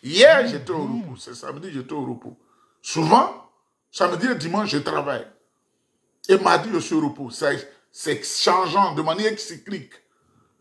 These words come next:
Et mesdames, mesdemoiselles et messieurs, ce que je vais vous dire, j'ai vu des choses. Le Canada est difficile, le Canada est difficile, le Canada est difficile par la manière de venir au Canada. Parce qu'il y a douze portes d'entrée.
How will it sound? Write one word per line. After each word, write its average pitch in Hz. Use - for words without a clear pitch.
Et 330
mesdames, 240
mesdemoiselles 160
et 147
messieurs, 135
ce -
que 170
je 120
vais 120
vous 135
dire, 131
j'ai 175
vu 311
des 135
choses. 156
Le 143
Canada 151
est 165
difficile, 139
le 147
Canada 147
est 151
difficile, 131
le 147
Canada 185
est 180
difficile 147
par 165
la 180
manière 240
de 156
venir 151
au 139
Canada. 113
Parce 117
qu'il 254
y 208
a 156
douze 240
portes 220
d'entrée. 131